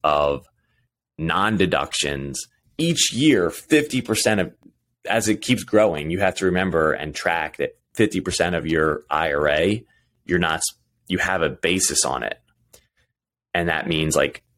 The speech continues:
you don't pay taxes on the half that you put in and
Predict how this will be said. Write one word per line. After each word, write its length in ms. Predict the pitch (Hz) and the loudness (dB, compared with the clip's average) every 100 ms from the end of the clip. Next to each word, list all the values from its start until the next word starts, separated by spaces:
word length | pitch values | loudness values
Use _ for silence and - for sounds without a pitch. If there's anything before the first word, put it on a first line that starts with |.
| - | -6
you 80 | 95 | -2
don't 140 | 110 104 | 0 2
pay 120 | 113 | 0
taxes 460 | - 92 - 98 | 0 -4 0 0
on 180 | 82 76 - - | 0 -2 -6 -8
the 80 | - | -6
half 380 | - 82 82 | -2 -2 -2
that 160 | - - | -2 -2
you 420 | 78 78 71 - _ _ | 0 0 0 -6 _ _
put 240 | - 98 | -2 0
in 280 | 95 92 87 | 2 2 0
and 220 | - 76 | -2 -4